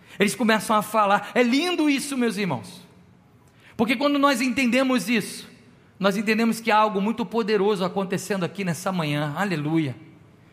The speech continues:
Deus está nesse lugar. A presença dele está aqui. Não se acostume com um culto, porque a presença do Senhor é maior do que um culto,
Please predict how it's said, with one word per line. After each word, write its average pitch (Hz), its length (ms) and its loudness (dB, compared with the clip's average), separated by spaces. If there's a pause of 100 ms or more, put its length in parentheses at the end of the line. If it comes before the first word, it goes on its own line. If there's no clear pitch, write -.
Deus 196 220 4
está 214 220 -2
nesse 202 280 -6
lugar. 165 480 -6 (920)
A 175 80 4
presença 220 400 2
dele 202 180 0
está 208 120 0
aqui. 208 400 -8 (680)
Não 247 240 4
se - 160 -2
acostume 277 720 0
com 285 280 2
um 277 40 0
culto, 269 560 0 (720)
porque 233 200 2
a 254 60 2
presença 254 540 0
do 254 140 -2
Senhor 254 380 2
é 277 40 4
maior 269 400 4
do 254 140 -4
que 277 100 -4
um 262 120 0
culto, 269 400 0